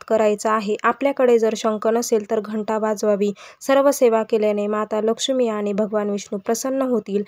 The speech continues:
या सर्व सेवा करताना मन आपलं प्रसन्न ठेवायचं आहे, शुद्ध आणि पवित्र देखील ठेवायचं आहे. असे छोटे छोटे उपाय सेवा केल्याने माता लक्ष्मी, कुबेर, भगवान विष्णू,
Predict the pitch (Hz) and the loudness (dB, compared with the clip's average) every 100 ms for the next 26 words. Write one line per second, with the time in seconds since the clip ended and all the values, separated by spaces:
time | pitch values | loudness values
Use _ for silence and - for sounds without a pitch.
0 | - - - 262 - 254 233 233 247 220 | -8 -10 0 0 4 4 4 4 2 2
1 | 214 226 226 226 208 208 - 226 226 220 | 2 0 -2 -2 -2 -4 -2 0 2 0
2 | 208 208 202 233 269 269 262 247 220 208 | -2 -4 -2 -4 -2 -2 -2 0 0 0
3 | 202 226 226 214 220 - _ _ _ _ | 0 0 0 0 -4 -8 _ _ _ _
4 | _ - - 247 220 262 247 220 226 220 | _ -10 -2 0 2 2 0 0 2 0
5 | 214 226 214 214 269 254 240 202 196 220 | 2 0 0 -2 -4 0 2 2 0 -2
6 | 208 202 196 - - - 262 254 262 247 | -4 -4 -6 -12 -20 -4 -2 2 2 4
7 | 247 254 247 247 254 240 233 214 214 226 | 4 4 2 4 6 4 4 0 2 0
8 | 214 214 233 226 214 208 220 220 220 220 | 2 0 2 2 2 0 -2 -2 0 0
9 | 233 - 226 214 208 233 214 214 202 214 | 0 0 2 0 2 2 4 2 2 0
10 | 214 214 240 - 233 | 0 0 0 0 -2